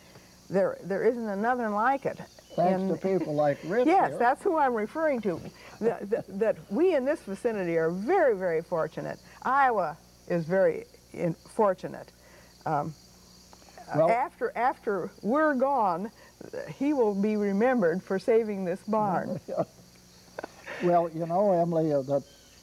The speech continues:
Speaker 2: the June thirtieth storm took two beautiful barns right out in our
Speaker 1: Yes.
Speaker 2: neighborhood. And, uh, I
Speaker 1: And
Speaker 2: know Marge Miller's was built, I think, eighteen eighty-three, same as this barn, and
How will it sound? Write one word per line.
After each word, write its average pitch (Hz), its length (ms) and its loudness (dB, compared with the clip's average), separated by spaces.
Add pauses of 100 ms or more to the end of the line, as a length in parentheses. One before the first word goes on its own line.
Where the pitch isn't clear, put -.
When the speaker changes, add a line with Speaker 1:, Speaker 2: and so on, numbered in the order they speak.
(420)
Speaker 2:
the 139 340 -4 (180)
June 185 300 4
thirtieth 160 480 0
storm 190 580 2
took 156 200 -4 (120)
two 185 300 2 (100)
beautiful 170 460 0
barns 139 500 0
right 143 240 2
out 147 200 4
in 131 120 -2
our 143 180 2
Speaker 1:
Yes. 143 40 -6
Speaker 2:
neighborhood. 143 580 0 (800)
And, 131 280 -2
uh, 127 260 -4
I - 40 -12 (840)
Speaker 1:
And 170 160 0
Speaker 2:
know 143 400 0
Marge 156 380 2
Miller's 165 460 0
was 131 160 -6
built, 143 280 0
I 131 60 0
think, 135 320 -4
eighteen 151 520 -2
eighty-three, 143 600 -2
same 147 340 0
as 127 140 -4 (120)
this 220 260 -4
barn, 127 360 -6 (560)
and 135 320 -2